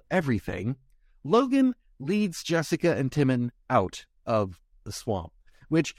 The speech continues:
which gives them the upper hand because the aliens most certainly think that they are dead,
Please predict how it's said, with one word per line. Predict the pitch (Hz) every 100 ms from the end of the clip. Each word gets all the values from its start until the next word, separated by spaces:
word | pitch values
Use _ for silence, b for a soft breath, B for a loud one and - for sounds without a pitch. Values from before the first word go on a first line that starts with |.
| b
which | 156 -
gives | 269 233
them | 214 196
the | 190
upper | 196 170
hand | 160 127 101
because | 95 - 127
the | 135 151 190
aliens | 143 123 120 117
most | 135 135
certainly | - 190 127 123
think | 101 123 110
that | 113 -
they | 107
are | 92
dead, | 85 127 92 85